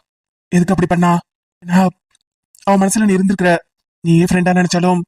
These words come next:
அவ உன்னை அவ ஃப்ரெண்டா நினைக்கல. அவ உன்னை லவ் பண்ணிட்டு இருந்திருக்கிறா. அந்த கடவுளே பார்த்து அவ காதல் உண்மைன்னு அவளை உனக்கே மாப்பிள்ளையா காமிச்சிருக்குது. அப்படி இருக்கும்போது எந்த பொண்ணு வந்து உன்கிட்ட சொல்லியிருப்பா? தன் மனசால நினைச்சவன் தனக்கே மாப்பிள்ளைங்கும் போது பாவம் அவ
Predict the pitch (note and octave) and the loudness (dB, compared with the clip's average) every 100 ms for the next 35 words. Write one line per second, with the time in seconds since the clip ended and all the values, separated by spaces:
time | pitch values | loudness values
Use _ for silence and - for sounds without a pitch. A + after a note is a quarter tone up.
0 | _ _ _ _ _ F#3+ F#3+ G3 F#3 F#3+ | _ _ _ _ _ 0 0 0 0 -2
1 | F#3+ G#3 F3+ F#3 F3 D#3 _ _ _ E3+ | 0 0 0 0 0 -2 _ _ _ -4
2 | F3 F3 F3+ G3+ G3 F3 D#3+ F3 E3+ - | 0 2 0 0 0 0 -2 0 0 -2
3 | - _ _ _ - E3 F3 F3+ F#3+ F#3 | -12 _ _ _ -16 -6 -2 0 0 -2
4 | F3 F#3 F3+ - _ _ - F3+ F#3+ F#3+ | -2 0 -2 -6 _ _ -4 -2 0 0
5 | G3+ F#3+ G3 F#3+ G3+ F#3+ _ _ _ F#3 | 0 0 0 0 -2 -6 _ _ _ -2
6 | F#3+ F#3+ A3 G#3 F#3 G3 F#3 F3 D#3+ F3+ | 0 0 0 0 0 0 -2 -4 -4 -2
7 | F3+ - _ _ _ - F#3+ F3+ F3+ F3+ | -2 -4 _ _ _ -4 -2 2 2 2
8 | F#3+ F#3 - _ _ _ E3+ F3+ F#3 F#3 | 2 -2 -6 _ _ _ -2 0 0 0
9 | F#3+ F3+ F#3+ F3+ _ _ _ _ G3 F#3 | 0 0 -2 -4 _ _ _ _ -8 -4
10 | G3+ F#3+ G3 F3+ F3+ F3 _ _ _ _ | -2 0 0 2 0 0 _ _ _ _
11 | _ - E3 E3+ F3 G3 G3+ F#3 G3 F#3 | _ 0 2 2 2 0 0 -2 -2 -2
12 | F3+ - _ _ _ _ - G3+ G3+ G#3 | -2 -6 _ _ _ _ -2 -2 0 0
13 | F#3+ G3+ G3+ F#3+ F#3 G3+ F#3 _ _ _ | 0 0 -2 -2 0 -2 -2 _ _ _
14 | F#3 F#3 F#3 F3+ | 0 2 2 0